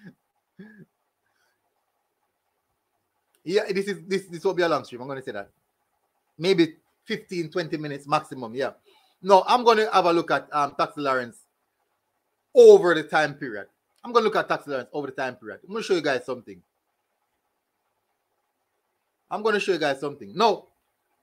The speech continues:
for the past thirty games, so these thirty games comprise of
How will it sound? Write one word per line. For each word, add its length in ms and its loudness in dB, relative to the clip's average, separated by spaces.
for 180 4
the 80 4
past 500 2
thirty 340 0
games, 480 -8
so 180 0
these 280 -2
thirty 360 2
games 300 -2
comprise 540 -2
of 180 -8